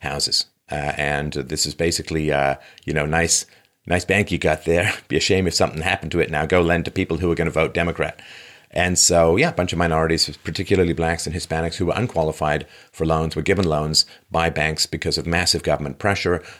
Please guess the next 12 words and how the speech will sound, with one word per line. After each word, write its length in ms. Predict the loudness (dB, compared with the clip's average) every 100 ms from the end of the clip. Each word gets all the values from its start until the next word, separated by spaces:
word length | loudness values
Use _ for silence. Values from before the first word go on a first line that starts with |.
| -6
Uh, 160 | -4 -2
and 140 | -2
this, 160 | 0 0
of 80 | 0
course, 240 | 0 0
boosted 380 | 2 2 2 2
up 160 | 0 2
home 240 | 2 2
ownership, 500 | 0 -2 0 0 -2 -20 _ -2
created 380 | 4 4 4 2
a 120 | 0
bubble 420 | 4 4 4 0